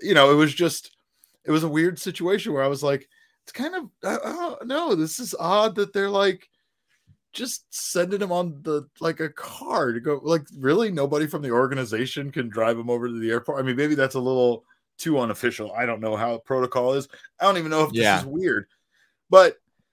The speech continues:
Speaker 1: it was like, again, it's pretty late after, you know, we do the media appearance and after I finished up my story and, and left. So <clears throat> seeing him out there, it was like all the fans were gone.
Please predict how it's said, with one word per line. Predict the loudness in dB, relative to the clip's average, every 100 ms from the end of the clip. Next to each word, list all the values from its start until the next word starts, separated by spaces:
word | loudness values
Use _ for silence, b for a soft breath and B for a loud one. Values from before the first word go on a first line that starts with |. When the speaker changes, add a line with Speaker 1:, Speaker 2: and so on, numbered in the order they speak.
| _ _ -4
Speaker 1:
it | 2
was | 4 4
like, | 4 2 2 2
again, | 4 4 4
it's | -2 -6
pretty | -6 2 4
late | 6 6 4 2
after, | 2 2 -2 -4 -4 -8 -8
you | -4
know, | -4
we | -6 -6
do | -4
the | -4
media | -4 -4 -2 -4 -6
appearance | -12 -6 -6 -6 -6 -6
and | -6
after | -6 -8 -6 -4
I | -2 -4
finished | -8 -12 -12 -10
up | -10
my | -10 -14
story | -8 -6 -4 -6
and, | -12 -16
and | -18 -10
left. | -4 -4 -6 -16
So | -6 -4 -4 -8 _ _
<clears throat> | -18 -18
seeing | -12 -6 -6
him | -4
out | -4 -4
there, | -2 -2 -4 _ _ _ _ -4
it | -2
was | -2 -4 -18 _ -2
like | -2 -2 _
all | 6 6
the | 6
fans | -2 -2 -2
were | -2
gone. | 0 0 2 0